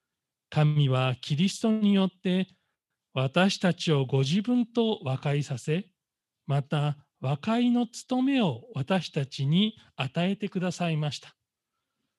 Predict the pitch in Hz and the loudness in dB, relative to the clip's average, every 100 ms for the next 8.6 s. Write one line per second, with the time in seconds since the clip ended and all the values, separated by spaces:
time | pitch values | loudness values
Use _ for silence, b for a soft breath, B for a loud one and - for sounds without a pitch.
0 | _ _ _ - 170 185 175 156 156 147 | _ _ _ -2 2 2 2 -2 -6 -6
1 | 151 - 208 233 165 131 131 - _ _ | -8 -6 -2 0 -2 -2 -6 -10 _ _
2 | - - 139 180 196 - 220 214 208 208 | -14 -8 -4 -2 -2 -2 0 0 0 -4
3 | _ 120 - _ _ _ _ - 151 165 | _ -14 -14 _ _ _ _ -2 2 4
4 | 180 180 170 156 143 147 190 220 247 233 | 4 2 2 2 0 -2 -2 -2 -2 -2
5 | - 240 233 233 - 156 - 151 143 139 | -2 -2 -2 -4 -6 -6 -4 -4 -4 -6
6 | - 135 131 - _ _ _ _ _ - | -8 -8 -8 -12 _ _ _ _ _ -6
7 | 139 180 185 196 - 208 185 170 156 156 | -2 2 2 2 2 2 4 2 0 -2
8 | 156 147 185 208 156 | -2 0 2 2 0